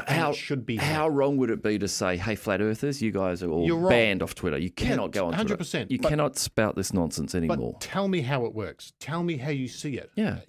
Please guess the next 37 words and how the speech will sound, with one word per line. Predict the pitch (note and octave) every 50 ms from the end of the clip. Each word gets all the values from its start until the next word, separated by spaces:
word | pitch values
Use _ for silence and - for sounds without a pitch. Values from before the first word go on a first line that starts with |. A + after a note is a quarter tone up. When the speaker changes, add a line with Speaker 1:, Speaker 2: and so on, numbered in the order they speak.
| -
Speaker 2:
I | - B3+
Speaker 1:
con- | C#4+ D4
Speaker 2:
wanna | F4+ F4+ F4+
talk | - - E4 F4 -
to | E4
a | C4+ -
flat | - A#3 G#3+
earther | G3+ G3 F#3+ F#3+ F3+
and | E3+
Speaker 1:
con-, | F3+
Speaker 2:
understand | F#3 G3 F#3 - - G3+ F#3+ E3+
why | F3+ G#3 A3
the | G#3+ G#3
Speaker 1:
convince | G3 G3 F#3+ F#3+
Speaker 2:
topping's | F#3+ D#3+ C3+
Speaker 1:
me. | D3
Speaker 2:
only | C#3+ D3 C#3
on | C3+
one | C#3 C#3+ C#3+
side | E3+ D#3+ E3
of | F#3
the | F3+
pizza. | - A#3 D4+ D4+ - - - - -
Speaker 1:
Convince | - F3 E3+ D3 F#3+ G3+ G3 - -
me. | F#2+ E2+ - _
Speaker 2:
Yeah. | - C#4 D4 - F3
Speaker 1:
So | E3 E3 D3 C#3+ C#3
they | C3 C#3+ C#3+
say | C#3+ C#3+ D3 C#3
gravity | B2 A2+ C3+ D3 D#3 D3+ D3+ C#3 C3+
is | B2 G#2+
a | A2
construct, | - C#3+ C#3+ B2+ B2+ - - - E2 - -
like, | G#2+ G#2+ F#2+
gravity | - C3+ C3+ C3 B2+ B2 A#2
doesn't | G#2+ - B2+ A#2+ A2+ A#2+ A2+
exist. | G#2+ G2+ F#2+ A#2 G#2+ F2 - - -